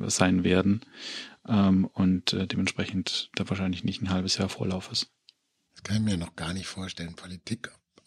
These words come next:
Speaker 2: über Apple.
Speaker 1: <laughs>
Speaker 2: Irgendwie.
Speaker 1: Naja.
Speaker 2: <laughs> Dadurch, dass sie ihr, ihr App, App, äh, Ökosystem da so hart im Griff haben und das komplett fernhalten davon, ist schon ganz spannend, wie viel dann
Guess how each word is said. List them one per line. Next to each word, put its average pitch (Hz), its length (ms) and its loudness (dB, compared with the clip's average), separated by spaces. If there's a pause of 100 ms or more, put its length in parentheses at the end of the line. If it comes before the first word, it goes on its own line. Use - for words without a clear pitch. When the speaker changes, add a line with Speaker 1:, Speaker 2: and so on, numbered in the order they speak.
(160)
Speaker 2:
über 123 380 2
Apple. - 360 -2 (680)
Speaker 1:
<laughs> - 1500 -2
Speaker 2:
Irgendwie. 92 280 4 (600)
Speaker 1:
Naja. 196 120 8
Speaker 2:
<laughs> - 0 - (1200)
Dadurch, 135 280 6
dass 139 160 6
sie 127 160 6
ihr, 110 260 4
ihr 104 320 4
App, 110 400 0
App, - 360 -2
äh, 110 340 2
Ökosystem 110 600 4
da 104 140 4
so 101 320 4
hart 101 480 2
im 104 140 2
Griff 101 340 -2
haben 101 300 0
und 98 140 -4
das 98 120 -6
komplett 101 420 -2
fernhalten 110 840 0
davon, 98 380 2 (460)
ist - 80 -6
schon 127 160 4
ganz 131 200 4
spannend, 110 520 2
wie 98 140 2
viel 101 580 2
dann 92 500 2